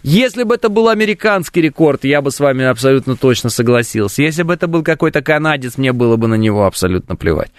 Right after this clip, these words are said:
Но поскольку это наш Александр Овечкин, я вам говорю, что это очень важно. А вы должны услышать меня наконец-то. Давайте про открытие, открытие дачного сезона.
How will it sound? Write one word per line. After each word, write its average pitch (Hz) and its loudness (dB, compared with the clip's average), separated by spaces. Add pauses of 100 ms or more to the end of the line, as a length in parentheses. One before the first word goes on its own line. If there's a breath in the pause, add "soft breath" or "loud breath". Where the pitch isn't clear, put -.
(560 loud breath)
Но 165 2
поскольку 240 0
это 226 0
наш 220 -2
Александр 180 0
Овечкин, 185 -2
я 160 2
вам 160 0
говорю, 151 2
что 135 -2
это 123 0
очень 101 -2
важно. 85 2
А 110 4
вы 143 2
должны 139 0
услышать 117 -2
меня 98 -2
наконец-то. - -6 (520 loud breath)
Давайте 180 0
про 226 2
открытие, 202 -2
открытие 175 0
дачного 151 0
сезона. 127 0